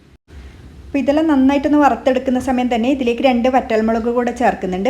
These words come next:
വറ്റൽമുളക് ചേർത്ത് വീണ്ടും നന്നായിട്ടൊന്ന് വഴറ്റിയെടുത്ത് നമ്മൾ ചൂട് തണുക്കാൻ വേണ്ടിയിട്ട് മാറ്റി വെക്കാം. നന്നായിട്ട് ഇത് ചൂട് തണുത്തതിന് ശേഷം ഒരു ജാറിലേക്ക് ഇട്ട് കൊടുക്കാം. അപ്പോൾ ഇതിൻ്റെ ഒന്നിച്ച് തന്നെ നമ്മൾ എടുത്ത് വെച്ച് വെളുത്തുള്ളി, ചെറിയുള്ളി,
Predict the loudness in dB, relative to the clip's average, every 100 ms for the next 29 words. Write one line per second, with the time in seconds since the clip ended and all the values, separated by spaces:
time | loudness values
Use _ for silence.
0 | -2 -2 -2 -2 0 -2 -2 0 0 0
1 | -2 0 0 -2 -2 0 0 0 -2 -2
2 | 0 -4 -4 -14 -18 -18 -4 0 0 2
3 | 0 2 2 0 0 -2 0 -2 -2 0
4 | -2 -2 -6 -6 -14 -16 -20 -20 -20 -20
5 | -20 -20 -20 -20 -20 -12 -2 2 2 2
6 | 2 0 0 0 2 0 0 0 -2 0
7 | -2 -2 -2 -2 2 2 2 2 2 0
8 | 0 -2 -4 -6 -6 -8 -12 -14 -20 -20
9 | -20 -20 -20 -20 -20 -20 -20 -20 -20 -20
10 | -20 -20 -12 -4 0 2 2 2 -2 0
11 | 0 0 0 2 2 0 -4 -2 0 0
12 | -2 -6 -2 -2 -2 0 0 0 0 0
13 | -2